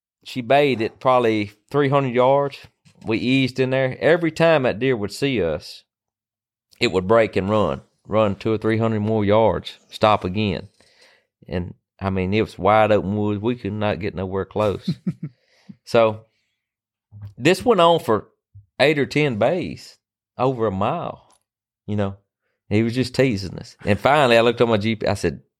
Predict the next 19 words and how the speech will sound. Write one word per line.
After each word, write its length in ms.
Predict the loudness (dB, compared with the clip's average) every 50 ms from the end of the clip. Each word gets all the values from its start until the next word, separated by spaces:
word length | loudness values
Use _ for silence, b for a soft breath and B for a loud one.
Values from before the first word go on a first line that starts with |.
| _ _ _ _ _ _ _ _ _ _ _ _ _ _ _ _ _ _ _ -16
"She's 240 | -10 -6 -4 -4 0
got 200 | 0 0 2 2
him 100 | 0 0
in 80 | -2 -4
that 160 | -4 -8 -8
creek 300 | -6 -6 -6 -6 -6 -8
now." 120 | -10 -10 -8 -10
I 40 | -10
said, 200 | -8 -10 -2 0
"Dagan." 340 | 2 2 2 0 -4 -10 -20
Of 280 | -20 -20 -20 _ _
course, 240 | 0 2 2 2 2
he 80 | 2 2
eats 380 | 2 2 2 2 0 0 0
this, 180 | 0 0 0 0
st-, 240 | -4 -6 -8 -8 -6
my 120 | -4 0 2
youngest 400 | 2 4 2 2 0 -2 -6 -6
boy. 260 | -6 -6 -6 -6 -8